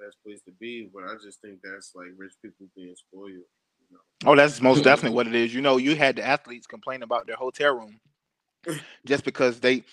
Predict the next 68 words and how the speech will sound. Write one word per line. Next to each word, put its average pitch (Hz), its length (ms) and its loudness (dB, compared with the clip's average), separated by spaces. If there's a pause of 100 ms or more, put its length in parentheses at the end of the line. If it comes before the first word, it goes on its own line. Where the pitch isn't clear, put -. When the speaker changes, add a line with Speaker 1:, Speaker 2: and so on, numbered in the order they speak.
(180)
Speaker 2:
'cause 123 160 -4
they 131 100 4
wasn't 127 340 0
living 123 340 -2
on 127 140 -8
the 113 100 -10
top - 260 -2
floor. 127 300 -6
I 117 80 -6
seen 131 240 -8
Rajon 123 420 2
Rondo 127 280 -4
tweeted 113 340 -8
out 113 180 -8 (680)
a 135 80 -6
picture 131 260 -2
of 110 60 -4
his 143 140 0
hotel 131 300 -2
room, 107 220 -8
and 117 160 -6
it 135 40 2
looked 127 280 -4
nice 120 260 0
as 110 120 -8
hell. 127 200 -2
I'm 107 80 -12
talking 110 220 -8
about 98 180 -12
big 123 180 -6
king 127 260 -12
size 113 320 0
bed, 120 560 0
nice 120 260 -4
T 120 300 -6
V. 120 200 -6
I'm 143 220 -2
talking 139 260 -4
about 135 220 0
really 139 200 -2
nice. 160 280 -2
And 117 100 -18
he 139 160 -2
out 127 200 2
here 131 200 -2 (400)
talking 135 220 0
about, 117 180 0
"Look 127 180 -4
what 127 100 -12
they 127 100 -2
got 131 220 4
us 120 160 -6
in." 104 240 -8
And 107 100 -10
that, 113 180 -4
I 120 140 0
think, 131 300 -4
I 117 80 -2
think 120 180 -10
you 120 80 -12
got 117 140 2
a 107 60 -4
point 143 280 -10
there. 107 180 -8
It's 110 200 -10
just 117 160 -8
athletes 117 440 -2
being, 110 380 -12